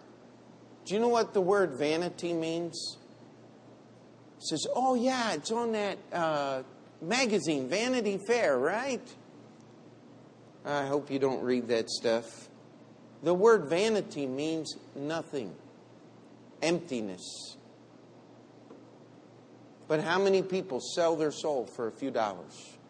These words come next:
That's all they're looking for in this life. How long are you going to love vanity? I knew a guy, his whole life,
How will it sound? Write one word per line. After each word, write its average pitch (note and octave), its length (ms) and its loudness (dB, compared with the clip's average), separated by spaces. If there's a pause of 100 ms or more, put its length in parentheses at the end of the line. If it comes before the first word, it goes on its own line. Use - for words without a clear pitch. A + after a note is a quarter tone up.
(420)
That's D3+ 240 6 (100)
all G#3+ 340 12
they're B3 160 12
looking G#3+ 460 6
for B2+ 300 2
in B2+ 160 -2
this B2+ 200 -6
life. G#2 560 -4 (1600)
How A3+ 300 8
long C#4 460 10
are A#3 280 12
you A#3 240 6
going B3 560 6
to A3 160 8
love A3 720 12 (320)
vanity? G#3 920 6 (1300)
I E3+ 120 4
knew G#3+ 200 10
a G#3+ 80 8
guy, A3+ 360 12
his G#3+ 260 4
whole C#4 400 10
life, B3+ 640 8